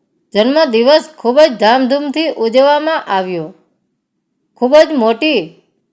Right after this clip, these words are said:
પાર્ટી આયોજન કરીને દરેક લોકોને ભોજન કરાવવામાં આવ્યા.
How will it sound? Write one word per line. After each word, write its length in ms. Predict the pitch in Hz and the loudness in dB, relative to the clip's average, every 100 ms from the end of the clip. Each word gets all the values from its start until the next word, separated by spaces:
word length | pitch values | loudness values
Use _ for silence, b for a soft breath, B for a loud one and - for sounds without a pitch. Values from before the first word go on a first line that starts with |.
| _ _ | _ _
પાર્ટી 400 | 214 247 320 320 | 2 2 0 -4
આયોજન 580 | - 233 269 294 311 339 | 0 2 2 2 0 0
કરીને 680 | 214 214 277 330 214 160 _ _ _ | -2 0 0 -2 -6 -8 _ _ _
દરેક 380 | 214 247 311 311 | 0 2 2 0
લોકોને 600 | 220 220 294 311 220 156 _ _ _ _ | -2 0 2 2 -2 -8 _ _ _ _
ભોજન 360 | 196 220 294 311 | -4 0 -2 -2
કરાવવામાં 760 | 240 226 262 294 302 311 320 - | 0 2 4 4 2 0 -4 -2
આવ્યા. 480 | 196 180 175 160 | -2 -2 -6 -6